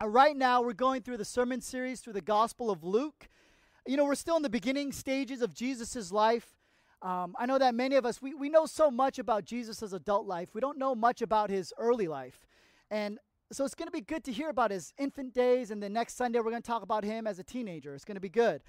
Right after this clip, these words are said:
Um, and so today we're going to take a look at two things in our passage that Harry just wrote. We're gonna take a look at, one, the significance of the firstborn, and then two, the gospel sword. Those are our two points,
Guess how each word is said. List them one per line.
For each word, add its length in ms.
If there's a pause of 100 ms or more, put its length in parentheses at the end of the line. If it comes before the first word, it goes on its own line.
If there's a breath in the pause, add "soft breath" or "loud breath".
(400 soft breath)
Um, 420 (1800)
and 100
so 120
today 240
we're 180
going 160
to 40
take 200
a 40
look 140
at 100
two 180
things 260
in 40
our 80
passage 400
that 140
Harry 240
just 220
wrote. 240 (1040)
We're 80
gonna 160
take 160
a 40
look 200
at, 160
one, 240
the 100
significance 720
of 80
the 80
firstborn, 680 (500 soft breath)
and 160
then 140
two, 560 (540)
the 80
gospel 400
sword. 340 (380)
Those 160
are 80
our 80
two 160
points, 540